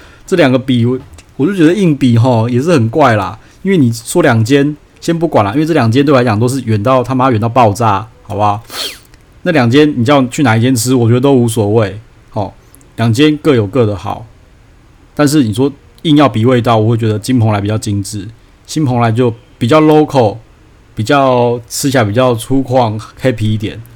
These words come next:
那这是像我们这次北投蓬莱，一个人五百，哇，吃得超满足，无敌好饱哦，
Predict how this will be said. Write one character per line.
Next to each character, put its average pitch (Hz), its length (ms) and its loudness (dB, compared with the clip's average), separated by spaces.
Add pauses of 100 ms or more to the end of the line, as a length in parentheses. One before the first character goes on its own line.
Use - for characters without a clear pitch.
(480)
那 156 80 -4
这 156 100 -2
是 151 240 2 (140)
像 175 140 2
我 143 40 4
们 117 80 2
这 139 60 2
次 147 120 0
北 117 160 2
投 117 140 2
蓬 110 180 0
莱， 113 140 2
一 139 100 0
个 131 100 2
人 123 100 4
五 127 80 2
百， 117 160 0
哇， 135 240 -2
吃 - 160 -2
得 151 100 4
超 139 360 2
满 113 240 2
足， 107 280 -4
无 131 260 0
敌 110 280 -2
好 120 240 0
饱 104 300 0
哦， 95 240 -10